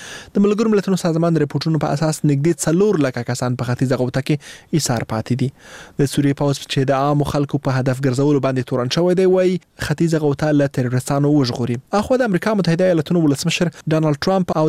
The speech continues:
د بریتانیا صدر اعظم تریزا مې پرون په ټلیفون خبرې کړي او دې نتیجې ته رسیدلي چې سوریه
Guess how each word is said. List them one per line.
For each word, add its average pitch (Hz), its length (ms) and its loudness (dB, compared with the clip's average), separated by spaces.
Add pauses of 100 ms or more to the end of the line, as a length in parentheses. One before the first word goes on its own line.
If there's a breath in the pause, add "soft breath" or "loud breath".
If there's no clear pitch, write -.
د 139 80 0
بریتانیا 147 400 0
صدر 131 220 2
اعظم 151 260 0 (460 loud breath)
تریزا 143 280 2
مې 160 260 0
پرون 151 260 2
په - 80 -6
ټلیفون 139 340 0
خبرې 165 320 0
کړي 170 240 2
او 147 80 2
دې 160 220 2
نتیجې 151 340 0
ته 147 100 0
رسیدلي 160 440 0
چې - 520 -6
سوریه 160 380 2